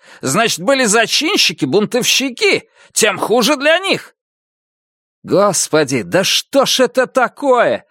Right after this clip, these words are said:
раздался чей-то голос в толпе. «Кто? Кто это крикнул? Кто?» — заревел майор, бросаясь в ту сторону, откуда послышался голос.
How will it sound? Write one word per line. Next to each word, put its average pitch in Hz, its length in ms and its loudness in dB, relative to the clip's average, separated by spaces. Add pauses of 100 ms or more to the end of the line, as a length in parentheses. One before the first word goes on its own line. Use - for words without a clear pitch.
(220)
раздался 117 580 0
чей-то 139 340 -2
голос 139 340 -2
в - 100 -10
толпе. 107 480 -2 (500)
«Кто? - 440 -4 (500)
Кто - 420 0
это 349 240 -2
крикнул? 320 640 0
Кто?» — - 280 -8 (720)
заревел 127 560 2
майор, 123 500 0
бросаясь 131 580 0
в - 80 -14
ту 151 160 -2
сторону, 160 460 0
откуда 156 300 -2
послышался 147 680 -2
голос. 107 400 -2